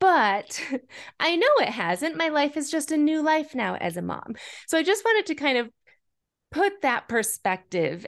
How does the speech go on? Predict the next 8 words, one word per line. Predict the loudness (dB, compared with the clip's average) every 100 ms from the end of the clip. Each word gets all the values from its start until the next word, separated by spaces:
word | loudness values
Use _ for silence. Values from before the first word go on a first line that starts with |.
| -4
at | -4
the | -4
beginning | -8 -2 0 2 2 0
of | -2
this | -4 -6 -4
episode | -6 -6 -6 0 0 0 -4 -14 _ _ _ _ _ _ _
for | 0 2 4 2 0
A, | 0 2 2 0 -2